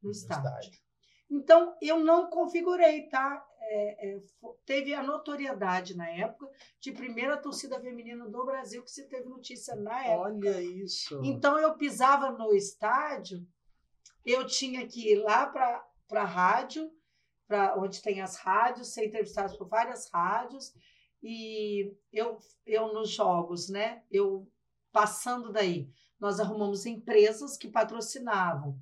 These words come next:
Speaker 1: Vamos supor, o Café Tal, "Ana Paula, eu vou te doar trezentas camisas." Então, a gente doava. Doava pras pessoas, pras mulheres irem,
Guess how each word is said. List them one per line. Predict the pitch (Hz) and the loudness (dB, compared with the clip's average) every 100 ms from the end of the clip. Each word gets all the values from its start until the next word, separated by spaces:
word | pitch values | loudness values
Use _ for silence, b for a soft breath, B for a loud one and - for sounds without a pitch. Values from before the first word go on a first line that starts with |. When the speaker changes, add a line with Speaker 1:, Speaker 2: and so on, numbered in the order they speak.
| - _ _ _ _ _ | -16 _ _ _ _ _
Speaker 1:
Vamos | 185 190 - | -8 -8 -8
supor, | 220 - 190 175 | -12 -4 -2 -2
o | |
Café | 190 185 - 220 | -4 -4 2 2
Tal, | 220 220 208 220 254 294 - _ _ _ - | 2 0 4 4 4 0 -8 _ _ _ -8
"Ana | 208 | -8
Paula, | 233 262 214 202 | 0 4 6 4
eu | 196 | 0
vou | 214 | -4
te | - | -8
doar | 214 220 220 | -2 0 0
trezentas | 220 202 220 226 220 | -6 -6 -6 -8 -10
camisas." | 233 226 226 202 175 180 202 | -8 -8 -4 -4 -4 -8 -8
Então, | 196 214 | -6 -6
a | 208 | -4
gente | - 220 214 | -8 -12 -14
doava. | 214 254 226 220 170 147 - _ _ | -8 -4 -2 -2 -6 -12 -18 _ _
Doava | 196 208 226 247 | -4 0 0 0
pras | 240 294 302 | -8 -8 -8
pessoas, | - 349 - - 330 349 339 285 175 - | -10 -12 -8 -4 -2 -2 -2 -2 -4 -6
pras | - 240 | -8 -10
mulheres | 269 277 262 277 277 220 226 | -8 -8 -4 -2 -2 -6 -8
irem, | 277 269 190 | -6 -6 -8